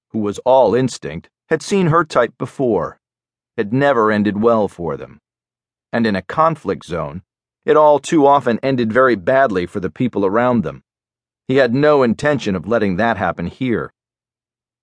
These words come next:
As he worked his way deeper into the jungle, he continued to hide rifles and leave chem lights along the way. What he wouldn't have given for a ruck full of claymores, but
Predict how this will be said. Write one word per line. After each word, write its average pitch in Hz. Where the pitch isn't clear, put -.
As 131
he 143
worked 151
his 123
way 120
deeper 104
into 90
the 87
jungle, 98
he 170
continued 170
to 131
hide 123
rifles 107
and 90
leave 107
chem 135
lights 85
along 101
the 98
way. 98
What 117
he 143
wouldn't 139
have 113
given 135
for 104
a 101
ruck 117
full 131
of 117
claymores, 101
but 117